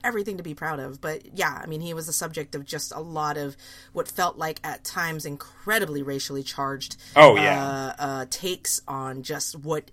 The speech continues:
Speaker 1: is a proper way to be a quarterback, what's a
Speaker 2: Just
Speaker 1: wh-,
Speaker 2: obvious
Speaker 1: how you
Speaker 2: code
Speaker 1: should be a
Speaker 2: words for
Speaker 1: role
Speaker 2: stuff.
Speaker 1: model for kids, and he's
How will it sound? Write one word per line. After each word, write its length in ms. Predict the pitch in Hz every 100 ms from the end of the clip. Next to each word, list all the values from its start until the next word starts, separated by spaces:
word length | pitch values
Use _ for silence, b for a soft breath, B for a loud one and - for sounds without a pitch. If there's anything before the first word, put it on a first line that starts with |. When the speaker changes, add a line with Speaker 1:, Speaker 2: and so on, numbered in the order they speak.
| -
Speaker 1:
is 140 | 139
a 60 | 131
proper 520 | - - 170 - 147
way 220 | 143 143
to 80 | 143
be 160 | 147
a 40 | 143
quarterback, 760 | - 156 143 139 147 139 139 -
what's 200 | 135 135
a 40 |
Speaker 2:
Just 200 | - 190
Speaker 1:
wh-, 80 | 156
Speaker 2:
obvious 400 | 117 131 131 113
Speaker 1:
how 140 | - 101
you 60 |
Speaker 2:
code 100 | 113
Speaker 1:
should 140 | - -
be 120 | 165
a 80 | 151
Speaker 2:
words 100 | 139
for 100 | 139
Speaker 1:
role 160 | 143
Speaker 2:
stuff. 140 | 165 -
Speaker 1:
model 340 | 151 151 156
for 140 | - 143
kids, 500 | - 165 160 156 143
and 100 | 131
he's 300 | 165 160